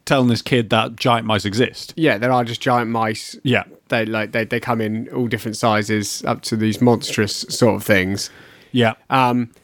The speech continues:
Speaker 2: he does seem to know that he's never seen one the size of a full-grown kangaroo and thought it was a mouse. 'Cause when he has the kangaroo,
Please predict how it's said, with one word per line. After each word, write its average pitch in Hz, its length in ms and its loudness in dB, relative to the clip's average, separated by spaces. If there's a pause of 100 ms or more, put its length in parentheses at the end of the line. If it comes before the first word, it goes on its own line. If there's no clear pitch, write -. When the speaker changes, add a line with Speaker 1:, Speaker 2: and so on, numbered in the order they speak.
(300)
Speaker 2:
he 143 180 0
does 196 260 0
seem 196 200 2
to 156 120 -4
know 156 200 4
that 143 100 0
he's 139 140 -2
never 143 180 2
seen 135 260 0
one 131 180 0
the 123 60 -4
size 127 340 0
of 123 40 -8
a 120 60 -6
full-grown 120 720 -2
kangaroo 101 600 -4
and 95 140 -10
thought 104 220 -2
it 101 40 -8
was 104 120 -8
a 113 60 -6
mouse. - 540 -6 (300)
'Cause 117 160 -2
when 123 160 2
he 123 200 2 (440)
has 127 220 -2
the 147 100 -6
kangaroo, 117 760 -2